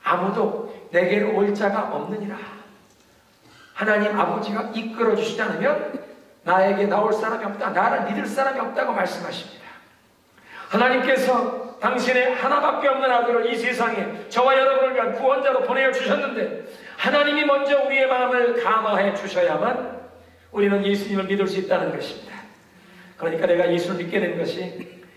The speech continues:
내가 다른 사람들보다 좀 더 뛰어나서, 다른 사람들보다 좀 더 똑똑해서, 다른 사람들보다 좀 더 도덕적으로 깨끗하고 영적으로 다른 사람보다 좀 더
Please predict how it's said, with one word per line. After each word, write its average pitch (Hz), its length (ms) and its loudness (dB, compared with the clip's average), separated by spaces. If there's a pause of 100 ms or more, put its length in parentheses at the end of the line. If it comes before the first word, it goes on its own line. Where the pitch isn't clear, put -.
(160)
내가 - 340 -4
다른 180 240 0
사람들보다 175 520 2
좀 160 300 -4
더 170 320 2
뛰어나서, 196 460 -4 (640)
다른 170 200 0
사람들보다 175 320 0
좀 185 120 -2
더 190 120 0
똑똑해서, 190 640 0 (220)
다른 202 200 4
사람들보다 202 460 4
좀 202 260 2
더 208 480 0
도덕적으로 208 840 2
깨끗하고 226 920 0 (120)
영적으로 214 480 2
다른 202 220 2
사람보다 202 340 2
좀 202 200 2
더 - 500 0